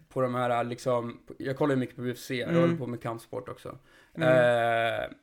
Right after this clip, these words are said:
Speaker 1: na-, alltså, har ni hört hans röst? Jag förstår inte varför de ska skrika. Alltså, det är, så här, även typ, eh,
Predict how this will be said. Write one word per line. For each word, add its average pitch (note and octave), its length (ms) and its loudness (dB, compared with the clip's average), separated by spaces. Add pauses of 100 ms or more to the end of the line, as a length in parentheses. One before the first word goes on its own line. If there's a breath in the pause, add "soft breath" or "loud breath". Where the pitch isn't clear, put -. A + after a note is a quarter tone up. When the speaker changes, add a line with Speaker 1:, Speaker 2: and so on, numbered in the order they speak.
(520)
Speaker 1:
na-, C3 220 -2 (320)
alltså, D3 180 -2
har D#3+ 80 2
ni E3+ 60 2
hört F3 320 -4
hans B2+ 200 -6
röst? F3 320 -8
Jag - 80 -6
förstår G#3+ 160 -4
inte F#3+ 140 -4
varför C#3 200 -4
de C3+ 100 -2
ska - 140 -6
skrika. - 760 -10 (1120)
Alltså, C#3+ 200 -6
det D#3 100 -2
är, - 580 -8
så - 120 -2
här, E3 340 4
även F#3+ 200 -2
typ, D#3 240 -8
eh, C3 160 2